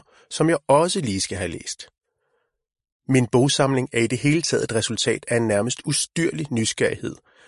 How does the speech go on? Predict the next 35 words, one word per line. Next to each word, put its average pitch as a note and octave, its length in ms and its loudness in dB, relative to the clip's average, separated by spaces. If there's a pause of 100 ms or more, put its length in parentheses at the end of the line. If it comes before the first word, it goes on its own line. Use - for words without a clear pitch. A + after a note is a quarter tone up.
(140)
der G#2 80 4
for G#2 120 -2
ofte B2+ 340 2
glemmer A2+ 300 -2
at G#2+ 160 -6
tage G#2+ 140 -4
husstandens - 680 0
underdimensionerede G#2 960 0
hyldemeter B2+ 540 0
i A#2+ 100 -6
betragtning. - 580 -4 (1300)
Jeg B2+ 100 2
bliver C#3 140 2
simpelthen D3+ 440 0
fortryllet D3+ 560 -2
ved C#3 60 -4
tanken C3 360 0
om A#2+ 120 -4
alt B2 260 0
det, B2+ 140 -2
bøgerne A#2+ 320 -2
kan - 160 -6
fortælle - 400 -2
mig B2 120 0 (300)
om B2+ 140 4
min C3 220 4
egen B2 360 2
ufuldkommenhed, G#2+ 800 -2 (380)
og G#2 100 0
om F#2 180 -4
verden A#2 380 0 (160)
og G#2 100 -4
livet B2 480 -4
og C3 120 2
naturen G#2+ 500 -4